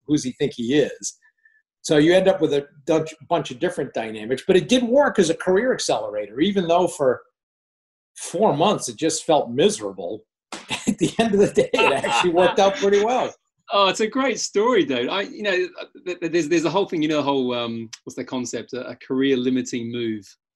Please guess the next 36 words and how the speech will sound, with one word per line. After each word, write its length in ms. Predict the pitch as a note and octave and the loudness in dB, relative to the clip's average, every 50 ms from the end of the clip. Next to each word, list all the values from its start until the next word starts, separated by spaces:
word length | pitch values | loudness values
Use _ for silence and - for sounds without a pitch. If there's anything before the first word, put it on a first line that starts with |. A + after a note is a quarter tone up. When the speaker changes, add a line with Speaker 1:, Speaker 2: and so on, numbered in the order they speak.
| _ _ _ _ | _ _ _ _
Speaker 2:
You 100 | - D#3+ | 0 2
Speaker 1:
Yeah, 60 | E3+ E3 | 4 4
Speaker 2:
heard 60 | C#3+ | 2
that 120 | C3+ C3+ - | 0 -2 0
before? 180 | G#3 G3+ F3+ | 0 0 2
Speaker 1:
C 80 | F#3 F#3 | 4 2
L 60 | F3+ | 2
Ms, 140 | E3 C#3+ - | 2 0 -6
we 80 | C#3+ D3 | -8 -8
used 140 | C#3 C3 - | -8 -10 -12
to 80 | - B2 | -14 -10
call 440 | - C3+ B2 A#2 A2 A2 G#2 G2+ _ _ _ _ | -8 -6 -6 -6 -8 -10 -14 -16 _ _ _ _
'em. 60 | D3+ - | -18 -14
<laughs> 20 | - | -6
Speaker 2:
Yeah, 320 | - D#3+ E3 F3 F3+ E3+ | 2 4 4 4 6 6
yeah. 180 | E3 E3 E3+ D#3+ | 8 8 8 6
And 100 | D#3+ D3+ | 6 4
you 60 | D#3 D#3+ | 4 2
kinda 240 | - F3 E3+ D#3+ D#3 | 4 2 2 4 4
sit 240 | - - G#3+ G3+ F3+ | 2 2 2 2 2
on 120 | D#3+ D3+ | 2 2
that 160 | D3+ D#3 D3+ - | 0 -2 0 -2
sort 120 | E3+ D#3+ | -2 -2
of 40 | D3 | 0
precipice 440 | - F3 E3 D#3 C#3+ C#3 D#3 D3+ D3 | 0 0 0 0 0 -2 -2 -2 0
and 80 | - D3 | 0 0
you 60 | C#3 | 0
think, 160 | D#3 D3+ C#3+ | 0 0 -2
"Actually, 340 | D#3+ E3 E3+ - - C#3+ C#3+ | -2 -4 -6 -4 -4 -4 -2
did 120 | E3 G3+ | -2 -2
I 120 | A#3+ B3 A#3 | -2 -2 -4
just 200 | A#3 G3+ - - | -6 -10 -8 -4
do 140 | G#3 G3+ | -4 -2
one 140 | G3 G3 F#3+ | -2 -2 -4
of 80 | F#3 D#3+ | -4 -4
those?" 580 | F#3+ F3+ D#3 C3 A#2+ B2 D3 F#3 F3 - - | -2 -2 0 0 0 0 -2 -4 -6 -8 -10